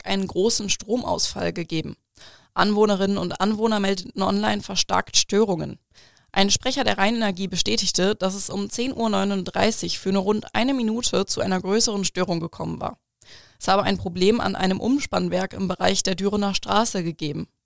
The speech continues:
Die Störung sei aber schnell behoben worden. Von dem Stromausfall seien laut der Rheinenergie rund achtzigtausend Personen, also etwa zwanzigtausend Haushalte, betroffen gewesen. Die Menschen in Nordrhein-Westfalen müssen sich ab der Nacht zu Donnerstag auf Sturm einstellen.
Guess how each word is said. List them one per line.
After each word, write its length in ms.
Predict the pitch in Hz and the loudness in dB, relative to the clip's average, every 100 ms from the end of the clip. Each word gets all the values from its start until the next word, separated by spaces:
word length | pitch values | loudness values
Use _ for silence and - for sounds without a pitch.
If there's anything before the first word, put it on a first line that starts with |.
| _ _ _ - _ - | _ _ _ -20 _ -2
Die 80 | |
Störung 380 | 175 226 262 277 | 4 6 6 6
sei 200 | 220 196 | 2 0
aber 160 | 180 180 | 0 0
schnell 240 | 185 180 | 2 2
behoben 460 | 196 202 175 170 165 | 0 0 0 0 -2
worden. 300 | 151 - 190 _ _ _ _ - | -2 -4 -10 _ _ _ _ 0
Von 200 | 202 214 | 2 4
dem 180 | 220 | 4
Stromausfall 760 | 214 - 262 - 214 - 208 208 | 2 0 0 2 2 4 4 2
seien 320 | 196 190 190 | 2 2 2
laut 200 | 185 180 | 2 0
der 120 | 190 | 0
Rheinenergie 540 | 185 220 247 220 196 208 | 2 0 0 -2 0 -2
rund 300 | 196 185 - | 0 -4 -4
achtzigtausend 680 | - - 233 202 190 185 | -6 -6 -4 -2 0 -2
Personen, 540 | - 175 175 180 202 - | -4 -2 0 2 0 -2
also 240 | 180 180 | -2 -2
etwa 280 | - - 180 | -2 -4 -2
zwanzigtausend 800 | - 226 254 277 190 190 208 180 | 0 0 -2 -2 0 0 0 -2
Haushalte, 400 | 175 - 175 196 | 2 2 2 -2
betroffen 420 | 202 - 185 160 | -2 -4 -6 -6
gewesen. 440 | 139 131 123 180 _ _ _ _ _ _ _ _ - - - _ _ | -6 -8 -10 -12 _ _ _ _ _ _ _ _ -16 -16 -18 _ _
Die 140 | - 196 | 2 4
Menschen 380 | 196 247 - 220 | 6 6 4 2
in 100 | 196 | 4
Nordrhein-Westfalen 920 | 196 196 196 185 - 208 208 185 170 | 4 2 0 0 0 0 2 2 2
müssen 220 | 185 226 | 2 0
sich 220 | 208 - | -2 -4
ab 100 | - | -2
der 120 | 190 | 0
Nacht 260 | 190 233 - | 0 0 -2
zu 80 | 185 | -2
Donnerstag 500 | 185 202 220 107 - | 0 0 0 -2 -2
auf 180 | 180 | -2
Sturm 380 | - - 220 254 | -2 -4 -2 -2
einstellen. 640 | - 147 156 - - 156 | -2 -6 -2 0 0 -6